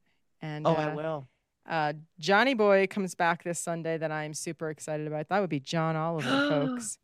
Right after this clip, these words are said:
Speaker 2: Oh.
Speaker 1: Last week tonight with John Oliver. Can't wait. <laughs> I've been jonesing bad, so I'm very excited to see him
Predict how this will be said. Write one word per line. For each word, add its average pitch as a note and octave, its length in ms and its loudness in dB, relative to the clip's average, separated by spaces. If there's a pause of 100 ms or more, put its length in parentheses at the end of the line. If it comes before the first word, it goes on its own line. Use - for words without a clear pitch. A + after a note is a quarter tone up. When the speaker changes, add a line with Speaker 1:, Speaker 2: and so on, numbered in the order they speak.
(220)
Speaker 2:
Oh. G#3 720 6
Speaker 1:
Last E3 320 4
week C3+ 160 2
tonight E3+ 280 0
with C#3 240 -2
John C3+ 640 -6 (120)
Oliver. C3+ 720 -10 (1160)
Can't D3+ 560 -6
wait. D#3 540 -6 (460)
<laughs> - 440 -8
I've E3+ 160 -2
been F3 180 -2
jonesing F#3+ 600 4
bad, E3 760 6 (300)
so C#3 240 -6
I'm C#4 220 -4
very D3+ 260 -4
excited C#3+ 420 -8
to D3 80 -12
see D3 180 -10
him D3 260 -12